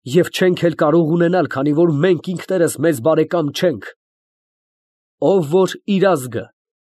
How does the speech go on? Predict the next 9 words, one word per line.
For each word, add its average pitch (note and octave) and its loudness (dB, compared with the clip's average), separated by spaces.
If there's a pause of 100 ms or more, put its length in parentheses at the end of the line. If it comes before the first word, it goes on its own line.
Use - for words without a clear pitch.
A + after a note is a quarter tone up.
(120)
իր G#3+ 2
հայրենիքը F3 2
չէ G#3 2
սիրում, A#2 -6 (880)
իրավունք F#3+ 2
չունի F#3+ 0 (120)
օտարներից E3 0
սեր F#3+ 0
պահանջելու։ D3 0